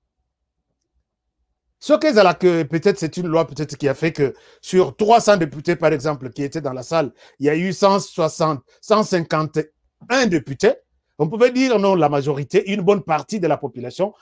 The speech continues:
n'aime pas cette loi. Mais la loi a été votée par tous les députés de la salle, seulement deux personnes. Moko a voté quitter, Moussousou a voté non.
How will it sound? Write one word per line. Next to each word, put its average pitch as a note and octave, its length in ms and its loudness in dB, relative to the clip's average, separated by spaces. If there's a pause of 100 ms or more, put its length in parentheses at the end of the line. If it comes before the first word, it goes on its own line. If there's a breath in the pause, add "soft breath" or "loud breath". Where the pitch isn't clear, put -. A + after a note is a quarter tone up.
(120)
n'aime G3 240 0
pas F3+ 160 0
cette D3+ 200 -6
loi. B2 200 -8 (400)
Mais F3+ 100 4
la F#3+ 160 4
loi G#3+ 180 4
a A3 60 6
été G3+ 180 4
votée D#3 460 0 (580)
par F#3+ 300 0 (220)
tous E4 240 10
les B3+ 160 8
députés D#3+ 420 2
de D#3 140 0
la C3+ 100 -2
salle, D#3 320 -4 (800)
seulement G3 400 0
deux F#3+ 240 4
personnes. C#3+ 400 -6 (180)
Moko F#3 320 2
a F#3+ 100 4
voté C#3+ 340 -2
quitter, G3 260 -6 (580)
Moussousou F3 420 -2
a D#3+ 40 0
voté D#3 320 0
non. C#3 220 -4